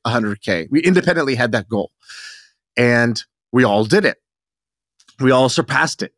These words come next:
Um, but we all did it very differently. Nick Huber, uh, Nick Huber did it, and he's kind of polarizing. So he'll say controversial shit that, uh, he believes, but he'll kind of spice it up a little bit. He knows what he's doing.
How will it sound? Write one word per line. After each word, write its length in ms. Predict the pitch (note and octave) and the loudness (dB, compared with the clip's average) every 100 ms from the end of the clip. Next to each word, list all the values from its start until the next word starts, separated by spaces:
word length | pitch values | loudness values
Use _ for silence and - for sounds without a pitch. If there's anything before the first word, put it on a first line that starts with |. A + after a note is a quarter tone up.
| _ | _
Um, 420 | B2+ A#2 A2 G2 G2 _ _ _ | -2 0 0 -4 -10 _ _ _
but 600 | A2+ G#2 C3+ B2+ - - _ _ _ | -8 -2 0 0 -4 -8 _ _ _
we 120 | B2+ D#3 | 0 2
all 160 | G3+ | 2
did 180 | D#3 E3 | 2 2
it 80 | D#3 | 2
very 220 | C#3 B2+ | 2 2
differently. 540 | A#2 B2 A2 F2+ E2+ - _ _ _ _ _ - - - | 0 -4 -4 -8 -12 -16 _ _ _ _ _ -20 -16 -2
Nick 240 | D3 E3 | 0 0
Huber, 560 | - F#3 F3 F#3 F#3 - | 2 4 4 4 4 2
uh, 300 | D#3+ D3+ D3 | 2 2 2
Nick 140 | D#3 F3 | 2 2
Huber 300 | F#3 E3+ E3+ | 2 4 2
did 200 | C#3 D#3+ | 4 4
it, 160 | E3 C#3 | 2 0
and 140 | C3+ | 0
he's 240 | D3 D#3+ | 0 -2
kind 240 | - D#3+ D3 | -2 0 0
of 120 | C3+ | -2
polarizing. 760 | - D#3+ C#3+ A#2+ G#2 F#2 F2 G2 | -2 0 2 2 0 -2 -10 -6
So 180 | - A#2 | -2 2
he'll 240 | C3+ D3 | 4 2
say 340 | - C#3+ B2+ | 0 0 0
controversial 680 | A#2 C#3 C3+ A#2 D3+ G3 E3 | -2 -4 -4 -2 0 2 0
shit 420 | - B2+ A2 - - - - _ - | 0 0 0 -2 -14 -20 -20 _ -4
that, 340 | B2+ A#2 A#2 - | 0 2 0 -2
uh, 240 | A2 G#2 | 0 0
he 160 | G2+ D#3+ | 0 -2
believes, 580 | G#3+ G3+ D#3 G3+ G#3 - _ _ | 2 4 4 2 0 -10 _ _
but 80 | E3+ | 2
he'll 140 | A3+ - | 2 0
kind 240 | - A#3 | 0 0
of 60 | F#3 | 0
spice 340 | - C#3 C3 | 0 -2 0
it 80 | C3 | 0
up 140 | B2 | 0
a 40 | B2 | 0
little 200 | G#2+ G#2 | -2 0
bit. 160 | C#3 | 0
He 140 | E3+ E3 | 0 0
knows 240 | C#3 B2+ | 0 0
what 80 | A#2+ | 0
he's 160 | A2+ | -2
doing. 380 | F#2+ A2 A2+ D#3+ | 0 0 2 -2